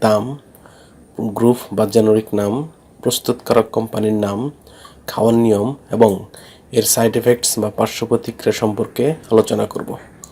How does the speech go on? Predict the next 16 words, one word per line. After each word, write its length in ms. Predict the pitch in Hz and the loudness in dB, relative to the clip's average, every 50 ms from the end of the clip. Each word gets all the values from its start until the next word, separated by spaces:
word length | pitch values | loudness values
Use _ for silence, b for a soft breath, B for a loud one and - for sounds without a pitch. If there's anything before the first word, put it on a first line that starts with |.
| B B B B B B B - | B B B B B B B 0
তবে 240 | 117 120 113 117 113 120 151 156 131 113 107 | 0 2 4 2 2 2 0 -2 -4 -4 -2
ভিডিওটি 380 | 117 113 113 120 120 117 - 120 - - | -2 -2 0 0 0 0 -2 -8 -6 -4
শুরু 160 | 123 120 123 117 | -2 -2 0 2
করার 220 | - 120 117 117 123 117 | 2 2 2 4 2 2
আগে 140 | 113 120 117 113 113 | 2 2 2 0 0
আপনাদের 340 | - - - 117 110 117 113 - | -2 0 -2 0 0 0 -2 -2
প্রতি 160 | - 120 - - 113 | -4 -4 -2 0 0
অনুরোধ, 320 | 113 113 110 110 110 139 - - - - | 0 2 2 2 2 2 0 -6 -8 -8
আপনি 160 | 113 - - 123 113 - | -8 -2 0 0 0 0
যদি 140 | 120 110 117 110 | -2 -2 -2 -2
আমার 140 | 113 113 110 - - | -2 -4 -6 -8 -4
চ্যানেলে 280 | - 117 113 107 113 107 117 | -2 -2 0 2 0 2 0
নতুন 200 | 113 110 - 123 117 107 | 0 0 0 -2 0 0
হয়ে 140 | 110 104 101 - | -2 -4 -4 -6
থাকেন, 260 | 120 113 - 123 135 147 156 160 B B B B B B B B B B | -6 0 2 2 2 2 -2 -6 B B B B B B B B B B
তাহলে 200 | - 110 110 113 | 0 4 6 6